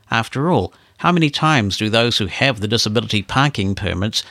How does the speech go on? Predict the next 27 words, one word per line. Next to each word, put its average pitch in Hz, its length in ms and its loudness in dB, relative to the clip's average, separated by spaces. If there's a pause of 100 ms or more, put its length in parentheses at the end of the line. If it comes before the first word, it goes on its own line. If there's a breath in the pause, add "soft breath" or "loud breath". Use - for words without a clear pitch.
(180 loud breath)
lament 110 520 2
their 107 200 2
inability 117 680 0
to - 120 -6
use 123 320 0
them 76 300 -6 (400 soft breath)
because 117 320 0
their 113 120 2
designated 107 720 0
spaces 104 540 -2
are 92 40 -2
being 101 260 0
occupied 98 680 -2 (400 soft breath)
by 110 180 2
drivers 120 560 0
who 131 120 2
don't 107 520 0
need 104 360 0
them? 76 200 -6 (520 soft breath)
In 98 140 0
that 123 220 0
context, 135 600 -2
then, 101 220 2 (380 loud breath)
I'm 131 220 2
with 98 160 -6
Doctor 104 280 -2
Patel. 120 480 0